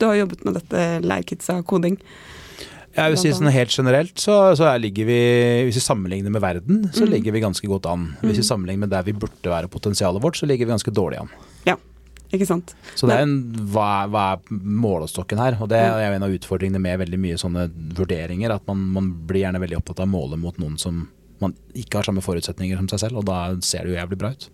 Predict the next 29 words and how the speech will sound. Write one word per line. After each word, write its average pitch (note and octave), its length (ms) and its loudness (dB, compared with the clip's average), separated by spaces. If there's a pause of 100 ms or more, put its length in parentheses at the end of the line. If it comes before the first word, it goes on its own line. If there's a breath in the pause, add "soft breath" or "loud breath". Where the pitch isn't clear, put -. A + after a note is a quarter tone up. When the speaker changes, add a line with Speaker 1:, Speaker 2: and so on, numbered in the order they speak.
(140)
Speaker 1:
Ja. G3+ 160 2 (800 loud breath)
Men A3+ 320 0
litt G3+ 240 -2
av G#3 60 0
problemet F3 580 2
også, A3+ 260 0
ser F3+ 260 -2
vi E3 80 2
jo, G#3+ 100 4
er F3 260 2
at E3 160 -2 (100)
de F#3+ 160 2
kriminelle, F3+ 540 0 (160)
de G3+ 320 2
tar F#3 220 -2
jo E3+ 100 2
i E3+ 80 4
bruk, D#3+ 560 -2 (160)
eh, E3 260 0
ny F3+ 220 -2
teknologi F3 720 -2
hele G3 200 0
tiden. - 300 -2
Og F#3+ 80 0
det G3 100 2
skaper F#3+ 300 -4
også F#3+ 140 -4
kanskje G3+ 240 0
et - 120 -8